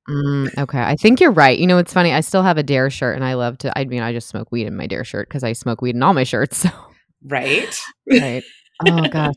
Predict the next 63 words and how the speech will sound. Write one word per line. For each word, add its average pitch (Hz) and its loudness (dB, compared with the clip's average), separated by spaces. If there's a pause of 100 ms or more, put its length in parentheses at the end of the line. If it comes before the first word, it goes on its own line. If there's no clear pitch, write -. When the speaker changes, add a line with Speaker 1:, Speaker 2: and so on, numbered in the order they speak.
(160)
Speaker 1:
Yeah, 175 8
and 214 6
also, 202 4
for 214 2
anyone 339 4
who 240 2 (200)
didn't 160 4
have 147 -2
to 156 -4
participate 135 -2
in 135 -2
dare, 127 0 (320)
I 165 0
mean, 160 2
they're 254 4
actually, 143 2
so 185 2
for 226 4
me, 233 4
it - -2
started, 156 2
I 131 2
think, 135 -4
fifth - -4
grade 139 2
and 131 -2
maybe 127 -2
went 127 -4
into 127 -12
sixth - -10
grade. 160 0 (360)
Speaker 2:
Mm-hmm. 180 -6 (420)
Speaker 1:
Um, 139 2
Speaker 2:
Same. 135 0 (120)
Speaker 1:
do 165 0
you, 190 2 (300)
yeah, 170 6
do 143 -6
you 170 -2
remember, 151 2
and 147 -2
they 175 2
had 247 4
a 185 2
police 139 -4
officer 123 -4
come 120 -4
in 110 -2
and 113 -4
talk 110 -4
to 131 -6
us, 117 -2
like, 156 0
you 226 8
know, 175 8
the 170 8
Speaker 2:
Yes. - -2
Speaker 1:
friendly, 220 8
likable 165 6
one 135 2
that 131 0
would, 139 -2
like, 127 -2